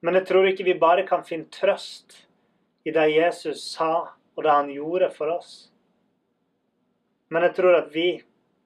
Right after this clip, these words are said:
ved troen på han, kan finne styrke til å leve ut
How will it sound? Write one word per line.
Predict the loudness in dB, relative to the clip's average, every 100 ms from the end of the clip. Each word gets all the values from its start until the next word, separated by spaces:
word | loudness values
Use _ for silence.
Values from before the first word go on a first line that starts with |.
| -6
ved | -6 -6
troen | -6 -2 0 0 -2
på | -8 -4
han, | -4 -4 -8 _ _ _ _ _ _ _
kan | -6 -2
finne | -2 -4
styrke | -6 -4 -2 -2 -6 _ -2 -2 -6 _ _ _ _ _ _ -4
til | 0
å | 0
leve | 2 0 2 0 -4 _ _ _ -6
ut | -2 -2 -4 _ -20